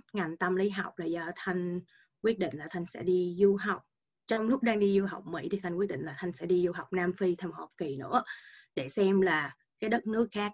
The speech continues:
thì con người nó sẽ khác như thế nào, người ta, cái, cái cách làm việc sẽ khác như thế nào. Thì trong khoảng thời gian Thanh ở Nam Phi sáu tháng là khoảng thời gian Thanh quyết định là mình muốn học ngành tâm lý học. Cho nên là càng, cái kinh nghiệm càng nhiều á,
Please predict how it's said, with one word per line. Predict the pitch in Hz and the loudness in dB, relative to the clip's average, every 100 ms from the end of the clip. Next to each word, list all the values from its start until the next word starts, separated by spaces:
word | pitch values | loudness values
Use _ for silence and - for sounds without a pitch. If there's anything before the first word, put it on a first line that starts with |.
| - | -6
thì | - 160 175 | -8 -4 -2
con | 170 175 | -2 -2
người | 151 | -4
nó | 156 | -6
sẽ | 190 165 | -8 -8
khác | 196 190 | -6 -4
như | 175 | -6
thế | - 180 | -6 -8
nào, | 165 143 143 | -6 -8 -12
người | 139 | -14
ta, | 156 - _ _ _ _ | -16 -18 _ _ _ _
cái, | 190 202 202 | 2 2 2
cái | 214 202 - | -4 -4 -4
cách | 247 | -2
làm | 190 160 | -2 -4
việc | 151 143 | -6 -8
sẽ | - 139 | -12 -12
khác | 190 190 | -10 -8
như | 180 | -8
thế | 170 | -4
nào. | 202 196 156 _ _ _ _ | 2 2 2 _ _ _ _
Thì | 160 - | -6 0
trong | 190 202 | 2 2
khoảng | 196 - | -2 -6
thời | 196 180 | -2 -2
gian | 185 190 | 0 0
Thanh | 185 | -2
ở | 160 | 0
Nam | 196 180 | 0 0
Phi | 185 175 | -2 -4
sáu | 180 202 | -2 -4
tháng | 202 202 | -4 -2
là | 214 - | -4 -4
khoảng | 139 175 | -10 -6
thời | 190 160 | -4 -2
gian | 170 165 | -4 -6
Thanh | 170 | -4
quyết | 185 208 | -2 -4
định | - | -8
là | - 151 131 - - _ - | -10 -10 -10 -14 -20 _ -2
mình | 180 156 | -2 0
muốn | 160 214 | 0 0
học | 202 170 | 0 -4
ngành | 147 - | -10 -10
tâm | 156 | -8
lý | 170 | -4
học. | 190 - _ _ _ - - _ - | 0 0 _ _ _ -20 -20 _ -2
Cho | 190 | 2
nên | 196 190 | 4 4
là | 180 - - | 2 0 2
càng, | 180 175 160 - - | 2 2 -4 -14 -8
cái | 220 | -2
kinh | 233 220 | 0 2
nghiệm | 208 147 147 - | 4 2 0 0
càng | 185 175 | 0 6
nhiều | 202 208 | 10 10
á, | 220 | 8